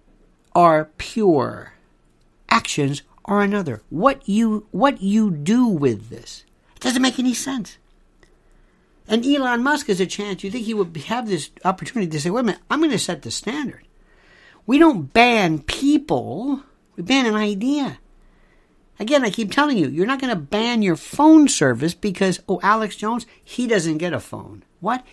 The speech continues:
He doesn't get a phone. Alex Jones can't get a cell phone. Why? Because of the Sandy Hook and whatever.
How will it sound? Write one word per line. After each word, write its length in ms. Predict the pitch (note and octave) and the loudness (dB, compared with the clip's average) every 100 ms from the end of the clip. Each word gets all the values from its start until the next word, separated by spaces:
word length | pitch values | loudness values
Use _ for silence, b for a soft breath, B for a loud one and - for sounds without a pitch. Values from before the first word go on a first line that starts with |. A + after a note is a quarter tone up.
| b | b
He 180 | - A#3 | -6 -2
doesn't 360 | A3+ F3+ E3 | 0 0 -2
get 160 | E3 F#3+ | -2 -4
a 80 | D#3+ | -6
phone. 400 | - F#2+ F2+ - _ _ _ | -10 -16 -18 -20 _ _ _
Alex 280 | F#3 G#3+ F#3 | -4 -4 -6
Jones 260 | G#3+ F#3+ - | -2 -2 -2
can't 240 | - F3+ | -4 -4
get 120 | D#3+ | -4
a 60 | C3 | -6
cell 240 | - D3 | -8 -10
phone. 220 | C3 - _ _ _ _ | -12 -16 _ _ _ _
Why? 260 | - B3 A#3+ _ | -8 -8 -8 _
Because 340 | - F#3 G#3 G#3 | -10 -4 -4 -6
of 140 | G3+ | -10
the 180 | A3 A3 _ _ _ _ _ _ _ _ _ _ _ _ _ _ b b b b b b | -10 -12 _ _ _ _ _ _ _ _ _ _ _ _ _ _ b b b b b b
Sandy 360 | - G#3 G#3+ G#3 | -2 0 0 0
Hook 240 | G3 A3 | -2 -4
and 120 | G3 | -10
whatever. 260 | G#3 G3+ | -10 -12